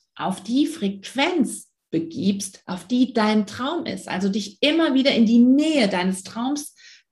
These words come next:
ähm, aufmachst, um dann durch Schritte, die du gehst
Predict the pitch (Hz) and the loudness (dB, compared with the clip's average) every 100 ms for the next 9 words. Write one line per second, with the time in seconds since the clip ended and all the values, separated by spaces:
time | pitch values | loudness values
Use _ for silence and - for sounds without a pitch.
0 | - 185 170 165 - - 151 165 - - | -2 -2 0 -2 -6 -4 -2 -2 -6 -8
1 | 196 - - _ _ _ _ 208 233 339 | -10 -16 -20 _ _ _ _ 4 4 2
2 | - - 175 185 320 - - 196 185 - | -4 -8 -4 0 0 -4 -6 -4 -2 -6
3 | - - 190 202 202 302 214 185 - - | -2 0 2 2 2 -2 -2 -4 -6 -4
4 | 165 240 - - | 0 0 -2 -14